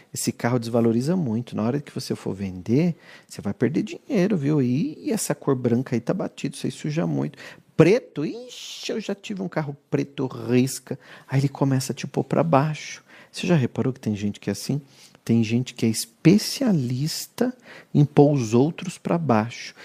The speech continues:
E como você tem a mania de contar os seus projetos pros outros, você nem percebe que tem gente pondo você pra baixo.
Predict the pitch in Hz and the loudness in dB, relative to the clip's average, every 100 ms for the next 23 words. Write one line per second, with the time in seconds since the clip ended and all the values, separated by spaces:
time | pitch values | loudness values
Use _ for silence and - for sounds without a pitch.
0 | - - - - - 277 339 302 208 165 | -20 -4 -4 -4 -2 4 6 6 6 4
1 | 175 - - 117 - 113 113 117 110 110 | 2 -2 0 2 4 4 6 6 6 2
2 | 101 - 110 110 - 196 240 - 135 - | 0 -2 -2 0 2 2 0 -6 -6 -6
3 | - 113 101 92 - - 101 98 135 170 | -6 -4 -2 -4 -4 -10 -10 -2 0 0
4 | 170 - - - 165 - 190 196 226 320 | -2 -12 -18 -6 -2 2 4 4 2 0
5 | 320 147 120 - - 180 160 143 - 170 | 0 2 2 2 2 2 2 -4 -2 0
6 | 165 165 170 - 170 170 175 - 165 - | 0 -2 -4 -4 -2 -2 -2 -4 -4 -4
7 | 190 165 147 196 - - | -2 -2 -2 -8 -14 -20